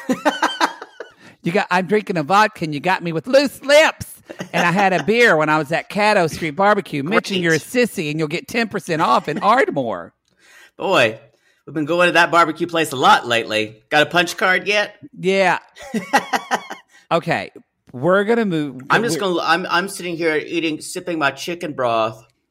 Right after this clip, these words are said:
Speaker 1: Mm, I do,
Speaker 2: Yeah.
Speaker 1: I do look pale, actually. I'm wan. I'm absolutely wan.
Speaker 2: <sighs> God help me. Did, you know
Speaker 1: Um,
Speaker 2: what I found out?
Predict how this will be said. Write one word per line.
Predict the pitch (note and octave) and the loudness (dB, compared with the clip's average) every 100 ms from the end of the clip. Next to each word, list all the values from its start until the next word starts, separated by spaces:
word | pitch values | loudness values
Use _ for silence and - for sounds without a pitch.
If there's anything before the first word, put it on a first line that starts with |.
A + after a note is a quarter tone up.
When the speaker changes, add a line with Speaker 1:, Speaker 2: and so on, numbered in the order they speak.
| _ | _
Speaker 1:
Mm, | D3+ F3 F3 E3+ E3 D#3 D3+ D3 D#3 C#3 C#3 C#3 C3+ B2+ A2 | -16 -14 -10 -8 -8 -8 -4 -2 -2 -4 -8 -8 -8 -10 -2
I | D#3 | -2
do, | E3 F#3 | 0 0
Speaker 2:
Yeah. | F#3 | 2
Speaker 1:
I | D#3+ | 0
do | F3 F#3 | 0 0
look | D3+ D3 | 0 -2
pale, | D3+ B2+ B2+ | -4 -2 0
actually. | A2 F#2 - G#2+ A2 | -2 -4 -8 -8 -2
I'm | B2 D3+ C3+ | -2 -2 0
wan. | C3 D3 D3 C3 A2+ G2+ G2+ _ | 2 4 4 2 2 -4 -14 _
I'm | - D3 | -6 2
absolutely | F#3+ A#3 - G3 G3 G3 E3 | 2 2 -4 -2 -2 0 -4
wan. | C#3+ D#3 F3+ F3+ D3+ B2 A2 A#2 _ _ _ _ _ _ | 2 6 6 6 4 2 -4 -12 _ _ _ _ _ _
Speaker 2:
<sighs> | - - - - - - - - - | -12 -8 -8 -8 -12 -14 -18 -20 -6
God | B2 A#2+ | -2 -2
help | A#2 G2 G#2 | -2 -4 -4
me. | G2+ F#2+ - _ _ C3 | -6 -6 -10 _ _ -2
Did, | E3+ F#3 - | -2 0 2
you | E3 | 4
know | D#3 | 4
Speaker 1:
Um, | B2+ | 0
Speaker 2:
what | - _ | -6 _
I | C#3 | -6
found | D3+ D#3+ E3 | -2 -2 0
out? | E3+ E3+ - | 0 -2 -4